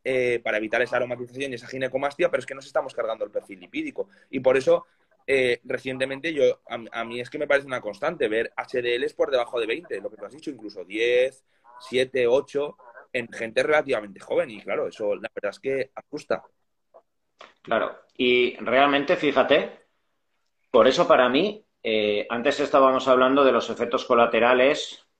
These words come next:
Speaker 2: más jodidos, ¿vale? Del culturismo natural, pero para mí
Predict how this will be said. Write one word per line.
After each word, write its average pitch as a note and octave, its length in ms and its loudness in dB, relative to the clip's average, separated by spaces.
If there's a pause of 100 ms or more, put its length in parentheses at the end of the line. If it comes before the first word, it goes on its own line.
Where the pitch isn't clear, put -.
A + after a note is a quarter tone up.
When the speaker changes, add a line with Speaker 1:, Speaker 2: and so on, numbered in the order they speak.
(120)
Speaker 2:
más G2+ 280 -2
jodidos, A#2+ 680 2
¿vale? G#2 300 -2
Del G2+ 220 -2
culturismo A2 540 -2
natural, A#2+ 580 2 (120)
pero A2 300 4
para G#2+ 260 4
mí D#3 360 -2